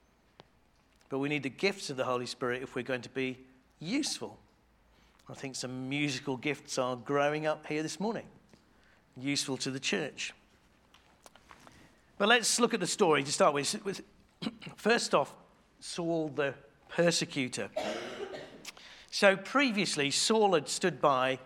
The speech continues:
and he'd guarded the coats while Stephen was stoned. So Stephen was one of the first seven deacons in Acts six, and he was stoned to death for talking about Jesus, and Paul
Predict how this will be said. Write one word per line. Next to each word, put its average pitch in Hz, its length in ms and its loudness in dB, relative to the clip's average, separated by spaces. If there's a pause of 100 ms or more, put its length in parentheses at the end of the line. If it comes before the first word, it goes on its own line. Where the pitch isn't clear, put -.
(880)
and 165 160 0
he'd 165 180 -2
guarded 208 460 4
the 147 80 0
coats - 500 -2
while 143 160 4
Stephen 147 640 -2
was 123 160 -4
stoned. 131 440 0 (340)
So 156 140 0
Stephen 190 440 -2
was 156 160 -2
one 156 160 0
of 139 80 -6
the 131 80 -6
first 147 400 -2 (180)
seven 143 340 -2
deacons 185 440 -2
in 139 80 -2
Acts 123 240 -4
six, - 580 -4 (1300)
and 156 140 2
he 196 100 2
was 214 200 2
stoned 233 720 2 (640)
to 175 120 -2
death 208 400 2
for 160 80 -8
talking 160 300 -2
about 156 240 2
Jesus, 180 540 -4 (340)
and 156 300 6 (200)
Paul 226 680 4